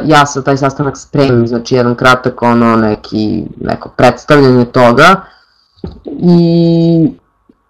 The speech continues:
kako mi radimo do sad i šta treba da uradimo, jebem li ga, pa ćemo onda valjda da vidimo nešto će, nešto će da iskrsne tu, mislim, ima, ja sam sad otvorila,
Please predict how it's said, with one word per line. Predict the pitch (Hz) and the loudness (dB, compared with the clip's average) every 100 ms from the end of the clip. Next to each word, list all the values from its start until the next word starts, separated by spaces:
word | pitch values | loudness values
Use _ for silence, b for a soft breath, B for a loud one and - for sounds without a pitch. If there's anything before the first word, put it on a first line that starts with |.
| _ - | _ 0
kako | 180 - 165 | 2 2 0
mi | 160 160 | 0 2
radimo | 151 139 135 131 | 2 2 -2 -4
do | 127 | -6
sad | - - 180 202 185 - - _ _ _ _ | -4 0 2 2 0 -8 -20 _ _ _ _
i | 175 175 175 170 | -4 0 0 -2
šta | - - 160 | -6 -2 0
treba | - 143 135 123 | 2 2 2 0
da | 117 | -2
uradimo, | 117 123 131 135 135 | -2 -2 -2 -2 0
jebem | 123 120 127 | 0 0 -2
li | 135 | 0
ga, | 135 | -2
pa | 139 143 | 0 0
ćemo | 135 - 135 | 0 -2 0
onda | 127 123 | 2 2
valjda | 120 120 | 2 0
da | 120 | 0
vidimo | 123 123 127 123 | 0 2 2 4
nešto | 123 110 - | 2 0 -4
će, | - 117 | -10 -6
nešto | 110 107 - 117 | -2 -2 -4 -6
će | 120 | -2
da | 123 | 0
iskrsne | 131 - 131 139 120 | 0 0 0 0 0
tu, | 113 | 0
mislim, | 95 - - 101 | 0 -4 -4 0
ima, | 120 120 117 B B B | 2 2 0 B B B
ja | - | -2
sam | 120 | -2
sad | - 135 | 2 2
otvorila, | 135 135 131 143 135 - | 2 4 4 6 4 0